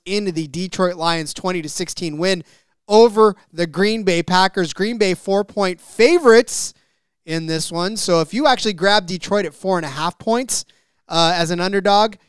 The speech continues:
you are happy about that because, uh, they, they obviously covered. So could have been,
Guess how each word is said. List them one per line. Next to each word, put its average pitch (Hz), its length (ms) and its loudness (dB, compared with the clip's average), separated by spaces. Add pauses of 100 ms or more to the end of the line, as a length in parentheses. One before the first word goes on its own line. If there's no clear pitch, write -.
(220)
you 160 140 -4
are 156 100 -2
happy 165 360 -2
about 151 380 -2
that 165 300 0
because, 143 440 -8
uh, 131 200 -8
they, 131 220 -12
they 135 180 -14
obviously 143 380 -8
covered. 151 380 -4 (520)
So 160 720 0 (720)
could 220 160 6
have 220 60 -4
been, 269 420 4